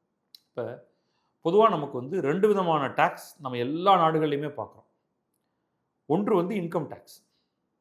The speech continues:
நீங்கள் சம்பாதிக்கும் வருமானத்தில் ஒரு பங்கை நீங்கள் வரியாக அரசுக்கு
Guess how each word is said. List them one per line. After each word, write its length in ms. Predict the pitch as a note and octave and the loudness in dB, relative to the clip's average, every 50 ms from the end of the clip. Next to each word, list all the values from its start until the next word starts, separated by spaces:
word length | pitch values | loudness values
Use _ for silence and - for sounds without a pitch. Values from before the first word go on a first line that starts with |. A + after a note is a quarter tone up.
| _ _ _ _ _ _ _ _ _ _ _ _ | _ _ _ _ _ _ _ _ _ _ _ _
நீங்கள் 460 | - C3+ D#3+ G3+ A3+ A#3 A3+ B3 B3+ | -8 -4 -2 -2 0 6 6 6 6
சம்பாதிக்கும் 960 | A#3+ B3 F3+ D#3+ F#3+ G#3 G#3+ A#3+ A#3 G#3+ F#3 D#3 - G3+ G#3+ A3+ A3+ G#3+ G3 C#3+ | 6 4 2 0 0 4 8 8 8 8 6 -2 -4 -6 -8 -8 -8 -8 -2 0
வருமானத்தில் 960 | B2+ C#3+ F3+ G3 G#3 G3 F#3 E3+ D3 - - - F#3+ A3 B3 B3 - - - _ | 2 2 2 2 2 0 2 0 -2 -6 -6 -10 -8 -8 -8 -10 -12 -14 -16 _
ஒரு 220 | - D3 D#3+ E3 D#3+ | -4 -2 -2 -2 0
பங்கை 540 | D#3+ C#3 C3 D#3+ E3+ D#3+ F3 G#3 B3 - - | -2 -2 -2 -2 -2 -4 -4 -4 -4 -6 -8
நீங்கள் 340 | C#3+ C#3+ C#3+ C#3+ F3 F3 | -8 -8 -6 -6 -6 -4
வரியாக 460 | C#3+ A#2+ B2 C#3 D#3+ E3+ D3 C#3+ F3 D#3 | -2 -2 -2 0 0 0 0 0 0 -2
அரசுக்கு 360 | A#2 B2 G#2 B2 A2+ - | -4 -4 -8 -10 -16 -18